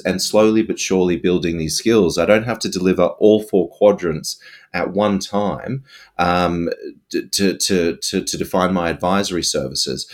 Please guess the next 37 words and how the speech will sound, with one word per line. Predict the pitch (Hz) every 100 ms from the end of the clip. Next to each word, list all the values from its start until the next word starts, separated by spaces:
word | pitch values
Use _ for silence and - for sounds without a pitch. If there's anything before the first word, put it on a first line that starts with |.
| - -
So | 104
I | 98
think | 127 131
that's | 110 107 - 110
really | 104 90
helpful | 85 78 - 78
for | 80
listeners | 78 76 82 78 76
is | 85 90 - - - - _
if | 104 104
you, | 101 95 - -
if | 95 104
you | 101
are | 113 131
limited | 117 95 90 82
in | 90
your | 85 78
resources, | 80 78 76 78 104 143 143 82
namely | 90 95 95
time, | 95 85 76 87 151 - - - -
uh, | 92 90 92 -
then | 101 98 98
maybe | 110 117 113
it's, | 107 -
it's | - 92
best | - 92 87
just | - 98 -
to |
focus | - 95 80 87 -
in | 87
on | 87
one. | 92 101 85
And, | 80 -
and | 90 87 -
I | 85
remember | 90 101 98
your – | 95 92 87